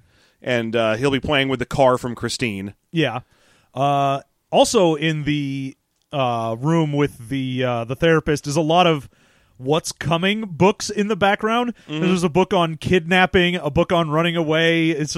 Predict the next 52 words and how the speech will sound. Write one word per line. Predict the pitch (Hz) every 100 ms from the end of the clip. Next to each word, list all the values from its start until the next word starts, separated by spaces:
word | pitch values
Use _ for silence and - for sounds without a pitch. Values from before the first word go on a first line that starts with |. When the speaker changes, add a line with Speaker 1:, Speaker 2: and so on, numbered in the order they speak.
| 185
Speaker 2:
a | 147
book | 160 170
on | 160 151
violence, | 147 160 175 180 175
and | 160
you're |
like, | 165 175 - _ -
"Oh, | 233 233
look, | 277 196
it's | 196 - -
the | 220
plot | - 214 196 156
in | 170
the |
background | 160 190 196 165 151 151
on | 160
your | 170
psychiatry | 202 185 202 226 147 147
Speaker 1:
<laughs> | 139
Speaker 2:
books." | 143 156 - - - - 277 285 262 214
Speaker 1:
That's | 269 254
pretty | - 277
good, | 240 294 208
not | 190 190
Tony | 214 202 185
Shalhoub. | 190 180 208 214 180 - - 240 - 285
Speaker 2:
<laughs> | -
Good | 440 320
for | 247
you. | 214 170
Speaker 1:
I'm | 139
gonna | 226
be | 175
so | 160
disappointed | 135 120 120 120 120
when | 117
that | 113
was | 107 107
Tony | 113 110
Shalhoub. | 104 117 135
Who's | 254 320
the | 302
star | - 285
of | 233
Monk? | 208 117 - - _ _ _ _
Speaker 2:
Tony | - 208
Shalhoub. | 208 311 269
Speaker 1:
It | 294
was | 415
him. | 349 370 302 160
Speaker 2:
No, | 175
it | 294